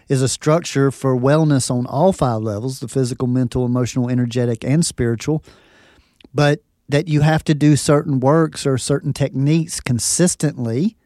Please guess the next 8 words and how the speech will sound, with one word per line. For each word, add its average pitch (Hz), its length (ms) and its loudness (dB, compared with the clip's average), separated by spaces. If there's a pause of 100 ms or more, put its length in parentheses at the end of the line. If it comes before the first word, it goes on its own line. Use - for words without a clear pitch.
(400)
like 127 240 0
working 135 420 2
the 127 60 0
physical 127 420 -2
body 131 360 -2
to 120 120 -10
get 117 160 -6
strong, 143 560 -2